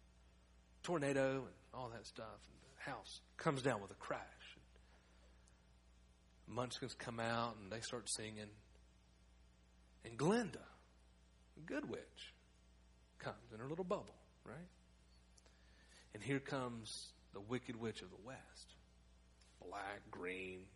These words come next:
oh, and it just looks hideous. And she threatens Dorothy. Do you remember what Glinda says?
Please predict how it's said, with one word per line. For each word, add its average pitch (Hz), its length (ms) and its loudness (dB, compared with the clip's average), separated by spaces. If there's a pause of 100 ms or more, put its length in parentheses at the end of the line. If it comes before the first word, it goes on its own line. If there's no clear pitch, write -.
(260)
oh, 104 80 -14
and 101 160 -14
it 101 60 -16
just - 140 -14
looks 113 180 -8
hideous. - 560 -4 (2250)
And 123 100 0
she - 140 4
threatens 151 520 -2
Dorothy. 120 520 -4 (1800)
Do - 60 -8
you - 20 -6
remember 240 220 0
what 180 180 -2
Glinda 131 300 -2
says? 139 180 -6